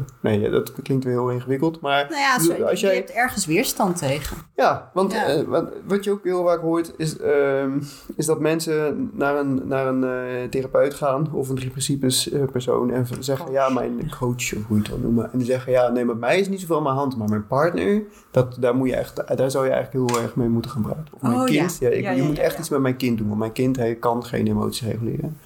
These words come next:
Speaker 2: Ja.
Speaker 1: En <laughs> eigenlijk is dat meer,
Speaker 2: Dus
Speaker 1: ligt de
Speaker 2: eigen
Speaker 1: oplossing bij
Speaker 2: weerstand.
Speaker 1: jezelf, zeg maar.
Speaker 2: Ja, ja.
Speaker 1: Want jij hebt er blijkbaar een probleem mee dat die ander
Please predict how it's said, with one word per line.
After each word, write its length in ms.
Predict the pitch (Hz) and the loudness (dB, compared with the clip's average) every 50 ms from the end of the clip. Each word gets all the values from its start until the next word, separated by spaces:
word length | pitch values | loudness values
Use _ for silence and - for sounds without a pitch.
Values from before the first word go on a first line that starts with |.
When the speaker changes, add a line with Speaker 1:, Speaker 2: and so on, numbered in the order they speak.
| - - - | -14 -6 -2
Speaker 2:
Ja. 140 | 175 185 - - - - - - - | -2 -2 -2 -4 -10 -14 -14 -6 -2
Speaker 1:
En 200 | - 127 127 131 | 2 2 4 4
<laughs> 1800 | - - - - 165 160 - 190 151 - - - - - - - - - - - - - - - - - - - - - - - - - - | 2 2 0 -2 -4 -2 2 2 2 2 0 -4 -10 -10 -10 -10 -12 -14 -16 -16 -18 -20 -20 -20 -20 -14 -10 -10 -10 -8 -6 -4 -4 -4 0
eigenlijk 420 | - 139 156 175 165 151 127 110 135 | 2 4 4 4 4 2 0 0 -2
is 100 | 131 117 | -2 0
dat 180 | 120 117 - 104 - - | 0 -2 -2 -4 -10 -6
meer, 600 | - 135 131 127 127 127 123 120 120 117 120 123 - - - - - - - - - | -2 0 2 2 4 2 2 0 0 -2 -4 -6 -8 -18 -20 -20 -20 -20 -20 -16 -8
Speaker 2:
Dus 120 | - 151 135 | -2 0 2
Speaker 1:
ligt 140 | 139 147 | 4 4
de 60 | 156 151 | 4 4
Speaker 2:
eigen 160 | - 156 - | 2 2 0
Speaker 1:
oplossing 360 | - 147 143 139 135 131 123 | 0 -2 -2 0 0 2 2
bij 160 | 117 120 117 | 2 2 0
Speaker 2:
weerstand. 120 | 117 120 120 | 0 0 0
Speaker 1:
jezelf, 380 | 131 135 175 170 160 - - - | 2 2 2 2 0 -4 -8 -8
zeg 120 | 123 104 | -4 -2
maar. 140 | 101 - - | 0 0 0
Speaker 2:
Ja, 160 | 170 117 120 - - - - | 0 -2 -4 -6 -8 -8 -4
ja. 180 | 208 185 175 - - - - - - - - - - - - - - - _ - - - | -4 -4 -4 -4 -8 -16 -20 -20 -20 -20 -20 -20 -20 -20 -20 -20 -20 -20 _ -18 -12 -4
Speaker 1:
Want 140 | - 131 123 | -2 -2 0
jij 240 | 120 120 135 156 170 | 2 4 6 6 6
hebt 180 | 139 117 - - | 4 2 -2 -4
er 60 | 113 | -4
blijkbaar 300 | 113 113 117 110 113 113 | -2 -2 -2 0 -2 -2
een 60 | 110 | -2
probleem 360 | - 120 120 117 123 139 139 | -2 -2 0 2 2 2 4
mee 340 | 120 107 117 120 131 160 - - | 2 0 0 -2 -4 -6 -6 -4
dat 180 | - 110 - | -4 -4 -2
die 160 | - 123 113 - | -2 -4 -2 0
ander 520 | 123 131 151 135 113 110 110 117 143 | 0 2 2 2 2 0 0 -2 -2